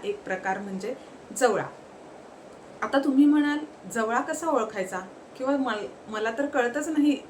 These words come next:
जवळा म्हणजे काय. तर जवळा हा सुक्या मच्छीमध्ये सर्वात लहान असतो तो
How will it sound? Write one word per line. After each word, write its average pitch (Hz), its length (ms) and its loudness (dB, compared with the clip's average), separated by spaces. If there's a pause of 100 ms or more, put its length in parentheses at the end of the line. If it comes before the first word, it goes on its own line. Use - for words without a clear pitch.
जवळा 214 300 0
म्हणजे 233 280 -2
काय. 160 260 -4 (340)
तर 269 120 2
जवळा 233 440 0
हा 285 320 -2 (320)
सुक्या 285 280 0
मच्छीमध्ये 240 600 -2
सर्वात 240 400 -2
लहान 240 340 -2
असतो 240 340 -4
तो - 540 -2